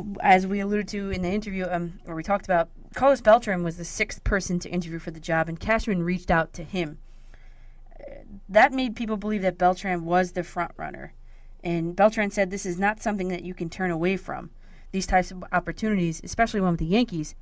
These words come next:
they don't come very often. I'm committed for the job.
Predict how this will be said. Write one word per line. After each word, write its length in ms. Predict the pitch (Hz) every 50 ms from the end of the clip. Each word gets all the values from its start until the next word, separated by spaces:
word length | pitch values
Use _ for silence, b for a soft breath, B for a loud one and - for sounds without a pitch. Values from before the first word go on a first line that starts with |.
| -
they 80 | - 190
don't 160 | 214 233 220
come 260 | - - 220 208 196
very 240 | 185 175 165 165 165
often. 440 | - - 143 139 - - - - 170 - - - - - - - - - - - - - - - - - -
I'm 120 | - 185 185
committed 420 | - - 202 185 190 208 214 196
for 120 | - 226 208
the 80 | 196
job. 400 | 185 190 190 185 190 196 214 -